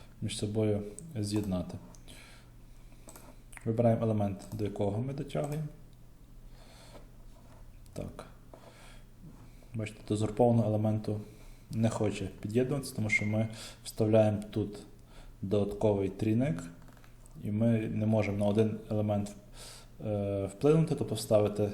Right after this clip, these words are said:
трійник, а інші, щоб залишилися незмінними. Тому нам пропонує Revit розгрупувати. Тоді вже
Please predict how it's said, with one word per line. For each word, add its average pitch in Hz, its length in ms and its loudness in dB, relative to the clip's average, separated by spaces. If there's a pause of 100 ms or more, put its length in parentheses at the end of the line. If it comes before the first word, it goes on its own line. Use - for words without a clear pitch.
(160)
трійник, 101 500 0
а 107 100 0
інші, 117 240 0
щоб 101 160 -2
залишилися 104 680 2 (320)
незмінними. 104 760 2 (580)
Тому 110 220 -2
нам 127 220 0
пропонує 110 640 0 (240)
Revit 107 420 0 (180)
розгрупувати. 101 720 0 (420)
Тоді 104 200 -4
вже 123 320 -4